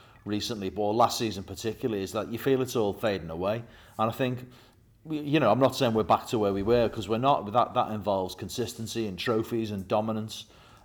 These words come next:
Um, but certainly that buzz and that excitement is back when we're going forward, and that was, that was the bedrock really for,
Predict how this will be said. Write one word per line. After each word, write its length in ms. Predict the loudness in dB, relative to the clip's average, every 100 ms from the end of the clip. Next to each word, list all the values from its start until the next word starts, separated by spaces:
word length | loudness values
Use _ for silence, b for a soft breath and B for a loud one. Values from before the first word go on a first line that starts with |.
| -4
Um, 300 | -2 -2 -4 -8
but 160 | -6
certainly 560 | -2 4 6 6 2 0
that 340 | 2 0 0
buzz 240 | 2 2 2
and 100 | 0
that 100 | -2
excitement 600 | -2 0 0 0 -2 -6
is 100 | -8
back 400 | -2 0 0 -6 -20 b b
when 120 | -4 -2
we're 100 | -2
going 240 | -2 -4
forward, 420 | -2 0 2 0
and 100 | 0
that 120 | -2
was, 160 | -2 0
that 120 | 0
was 120 | 0
the 80 | -2
bedrock 480 | 2 2 2 0 2
really 300 | 0 2 -2
for, 260 | -4 -6